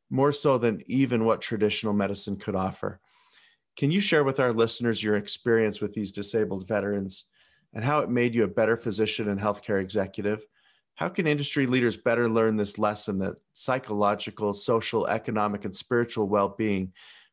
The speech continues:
play an equally, if not greater, role in healing, so that this wisdom can be applied to reimagining our entire healthcare system for the better?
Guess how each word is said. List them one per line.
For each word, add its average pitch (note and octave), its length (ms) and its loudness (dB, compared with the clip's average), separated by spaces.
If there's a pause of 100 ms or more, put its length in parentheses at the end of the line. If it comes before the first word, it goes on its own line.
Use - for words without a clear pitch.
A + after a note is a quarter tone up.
(140)
play C#3+ 180 2
an C3 160 -2
equally, A#2+ 460 2
if G#2+ 180 0
not C3+ 280 -2
greater, A#2 360 4
role G2+ 280 2
in G2 80 -2
healing, F#2+ 500 0 (480)
so - 160 0
that C3+ 160 2
this E3 180 0
wisdom D3+ 300 0
can B2+ 180 -4
be A#2+ 120 2
applied A#2 400 0
to A2 100 -6
reimagining G#2+ 680 2
our F#2+ 100 0
entire A2+ 420 -2
healthcare G#2+ 380 -4
system G#2 320 -4
for G#2 160 -4
the F#2 80 -2
better? G2 420 -2